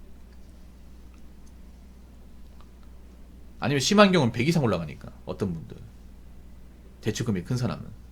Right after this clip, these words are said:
이자만 해도. 그래서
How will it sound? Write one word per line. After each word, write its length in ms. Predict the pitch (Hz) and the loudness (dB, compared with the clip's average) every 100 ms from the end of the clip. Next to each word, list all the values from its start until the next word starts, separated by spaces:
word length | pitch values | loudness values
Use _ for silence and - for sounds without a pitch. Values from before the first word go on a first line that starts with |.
| - - - - - | -16 -16 -16 -8 0
이자만 360 | 135 117 80 | 4 4 4
해도. 100 | 67 - - - - - - - - - - - - - - - - - - - - - - - - - - - - - - - - - - - - - - - - - | -2 -10 -16 -16 -16 -16 -16 -16 -16 -18 -16 -16 -16 -16 -16 -16 -16 -16 -18 -18 -18 -16 -16 -16 -16 -18 -18 -18 -18 -18 -18 -18 -18 -16 -16 -16 -16 -16 -16 -18 -18 0
그래서 420 | 147 160 139 - | 6 12 12 10